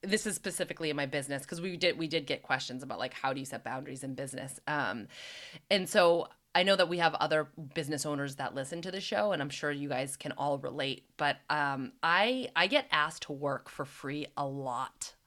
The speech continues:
Um, and I don't think people necessarily understand that that's what they're doing when they're doing it, but i-, it's,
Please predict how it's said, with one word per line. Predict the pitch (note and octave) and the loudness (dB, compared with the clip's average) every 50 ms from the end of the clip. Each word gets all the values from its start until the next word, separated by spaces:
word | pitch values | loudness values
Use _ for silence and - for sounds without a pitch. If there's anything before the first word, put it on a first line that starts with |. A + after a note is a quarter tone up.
| _ _ _ _ - | _ _ _ _ -2
Um, | - D3+ D3 D3 C#3+ C#3+ D3 D3 C#3+ C#3 - - - - - - - - _ _ _ _ _ - | 0 2 2 2 2 0 -2 -2 -4 -6 -8 -12 -20 -20 -20 -20 -20 -20 _ _ _ _ _ -2
and | A3+ A#3 | 2 6
I | C4+ D4 | 6 6
don't | E4 E4 D#4 | 6 6 6
think | - C#4 B3 C4 | 4 4 4 4
people | C4 B3 G#3+ A3+ F#3+ | 0 0 0 2 2
necessarily | G3+ F#3+ - F#3 - - F3+ E3+ E3 D#3+ D#3 | 2 0 0 -2 -2 2 2 4 4 4 2
understand | - D3+ D#3+ D#3 C#3+ - - - - - D#3+ E3 E3+ F3 F3 | 2 0 -2 -2 -4 -4 -6 -6 -2 0 0 0 0 0 0
that | E3 | -2
that's | - E3 - - | -2 -4 -4 -6
what | - - | -4 -4
they're | D3+ D3 | -4 -4
doing | C#3+ C3+ D#3 D#3 D#3+ D#3+ D#3 D3 | -4 -4 -2 0 0 0 0 0
when | C#3+ C3+ | -2 -2
they're | C3+ C3+ C#3 | -2 -4 -4
doing | C#3 C3+ D3 C#3 C#3+ D#3+ F3+ G#3+ | -6 -4 -4 -2 -2 -2 -2 0
it, | B3 C4 - - - | -2 -2 -2 -4 -2
but | - D3 C#3 C3+ C#3 _ _ _ _ _ _ _ _ _ _ _ _ - - | 0 0 0 0 -2 _ _ _ _ _ _ _ _ _ _ _ _ -18 -18
i-, | - - - | -16 -10 -6
it's, | - E3+ D3 - - - | -4 -4 -4 -6 -10 -14